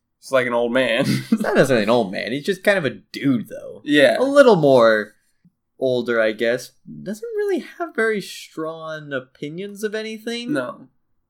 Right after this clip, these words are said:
Speaker 2: Or
Speaker 1: He's just so
Speaker 2: personality.
Speaker 1: he's
Speaker 2: He's very
Speaker 1: flat.
Speaker 2: flat in the comic books.
Speaker 1: Yeah.
Speaker 2: He's your generic white guy.
Speaker 1: Yeah. And I hate generic white guys.
Speaker 2: So this guy wasn't a generic white guy.
Speaker 1: No.
Speaker 2: Yeah. All right. Interesting.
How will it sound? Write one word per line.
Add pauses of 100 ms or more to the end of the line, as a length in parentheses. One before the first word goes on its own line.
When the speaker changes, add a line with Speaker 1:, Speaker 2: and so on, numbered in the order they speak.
(220)
Speaker 2:
Or
Speaker 1:
He's
just
so
Speaker 2:
personality.
Speaker 1:
he's
Speaker 2:
He's
very
Speaker 1:
flat.
Speaker 2:
flat
in
the
comic
books. (360)
Speaker 1:
Yeah.
Speaker 2:
He's
your
generic
white
guy. (600)
Speaker 1:
Yeah. (280)
And
I
hate
generic
white
guys. (200)
Speaker 2:
So
this
guy
wasn't
a
generic
white
guy.
Speaker 1:
No. (1120)
Speaker 2:
Yeah. (680)
All
right.
Interesting.